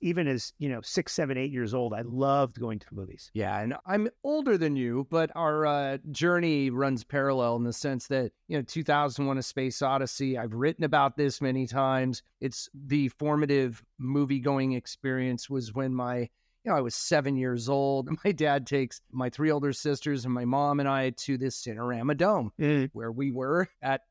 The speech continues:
Speaker 2: uh, you know, Amoeba Records back in the day. And that made a huge impression on me. I think a lot of people have those stories, but you also have to be the kind of kid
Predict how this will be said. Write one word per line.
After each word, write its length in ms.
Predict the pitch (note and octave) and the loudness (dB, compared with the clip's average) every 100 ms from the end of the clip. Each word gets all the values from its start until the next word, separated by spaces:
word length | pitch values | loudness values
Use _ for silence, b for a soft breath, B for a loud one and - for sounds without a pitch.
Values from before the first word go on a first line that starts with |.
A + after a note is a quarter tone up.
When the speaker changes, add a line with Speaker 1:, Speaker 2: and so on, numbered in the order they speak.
| D3 | 0
Speaker 2:
uh, 160 | C#3 | 2
you 200 | C#3 C#3+ | 2 4
know, 120 | C#3 B2+ | 2 0
Amoeba 320 | D3 D3 B2+ | 0 0 0
Records 480 | C#3 F#3+ F#3 C#3+ B2 | 0 0 0 -2 -2
back 320 | C3+ A#2+ A#2 | 0 0 0
in 80 | B2 | -2
the 80 | A#2+ | -2
day. 420 | A#2+ A#2 A#2 A#2 - | -2 -2 -2 -4 -6
And 360 | C3+ C3 B2 C3 | -2 0 0 2
that 280 | C3+ C#3+ | 2 2
made 180 | C#3 C3 | 0 -2
a 40 | B2 | 0
huge 320 | C3+ A#2+ A#2 | 0 0 -2
impression 500 | A2+ C#3+ D3 - C3+ | -4 -4 -6 -4 -2
on 180 | A#2+ A2+ | -2 -2
me. 300 | A2 A2 - _ _ _ _ C3+ | -2 -6 -8 _ _ _ _ -2
I 120 | D3+ | 0
think 180 | E3 C#3+ | 2 2
a 60 | |
lot 260 | C3 B2+ C#3 | 4 4 2
of 80 | C#3 | 0
people 300 | D3 C3 B2 | -2 0 0
have 220 | B2+ A2+ | 0 0
those 180 | A#2+ - | -2 -2
stories, 460 | - E3 D3+ A#2+ | -4 0 2 0
but 120 | D3 D3+ | -2 0
you 120 | E3 | 2
also 240 | F#3 F#3+ | 4 2
have 100 | D#3 | 0
to 60 | - | -2
be 100 | D3 | -4
the 100 | C3+ | -2
kind 240 | - C#3+ C3 | -2 -4 -4
of 80 | |
kid 420 | - C#3+ C#3 B2+ | -2 0 2 0